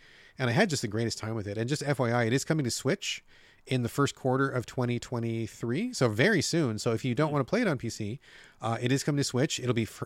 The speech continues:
it'll be great for the Switch, and it's gonna have new content. I believe there's either a new girl to date or there's some kind of extra campaign or something. So there's, there is a reason to come back to it if you have, uh, if you've not played it yet. So Sucker for Love, first date, I thought was fantastic.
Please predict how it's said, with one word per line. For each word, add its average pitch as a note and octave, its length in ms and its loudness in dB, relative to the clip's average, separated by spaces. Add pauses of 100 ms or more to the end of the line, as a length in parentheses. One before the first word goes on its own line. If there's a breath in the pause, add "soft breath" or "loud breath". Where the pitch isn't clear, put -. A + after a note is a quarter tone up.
it'll B2+ 140 2
be A2+ 80 0
great A#2 240 0
for - 80 -2
the B2+ 80 0
Switch, C#3 440 -4
and A#2 640 -2
it's - 180 -6
gonna C3 160 0
have B2+ 120 2
new B2+ 80 0
content. C3 400 -4
I G#2 80 -6
believe B2 520 -2 (920 soft breath)
there's B2+ 260 6
either F#3 200 8
a C3 120 2
new C3 260 2
girl E3+ 300 2
to F3 100 -4
date F#3+ 400 0
or C3+ 140 2
there's B2+ 160 4
some E3+ 140 2
kind G3 180 2
of D#3+ 140 0
extra B2+ 340 -4
campaign A#2+ 420 -2
or D#3 60 0
something. F3+ 320 -2
So F3 100 0
there's, E3+ 220 6 (280 loud breath)
there E3 100 4
is F3 180 6
a F3 60 6
reason D#3 240 6
to C#3+ 40 2
come C3 160 0
back B2 200 4
to B2 100 0
it A#2 80 -2
if A2 100 -4
you A2 100 0
have, G#2+ 440 -4
uh, G#2 400 -6
if - 140 -6
you've A2+ 80 -2
not G2+ 120 -6
played G2+ 180 -6
it F#2+ 60 -12
yet. G2 240 -10
So G#2 260 -12 (320 loud breath)
Sucker F3 340 4
for F#3 140 0
Love, E3+ 460 4
first D3 300 -2
date, C#3+ 180 2
I A#2+ 80 0
thought A2+ 160 0
was A2 100 -4
fantastic. F#2+ 500 -8